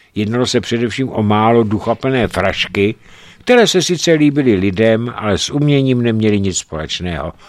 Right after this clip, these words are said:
Šlo jenom o naplnění diva-, divadelní kasy.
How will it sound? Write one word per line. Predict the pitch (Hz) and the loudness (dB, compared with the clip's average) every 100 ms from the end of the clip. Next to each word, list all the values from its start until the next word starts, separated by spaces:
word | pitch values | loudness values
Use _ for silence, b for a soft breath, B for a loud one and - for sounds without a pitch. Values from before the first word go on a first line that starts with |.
| B | B
Šlo | - - 180 | -6 0 2
jenom | 175 165 151 143 | 2 2 0 -2
o | 117 120 | 0 0
naplnění | 117 - 120 110 107 104 104 | 0 2 2 2 2 2 2
diva-, | 95 92 | 2 0
divadelní | 87 95 95 90 90 90 80 | -2 0 0 0 -2 -2 -4
kasy. | 82 - - | -6 -6 -10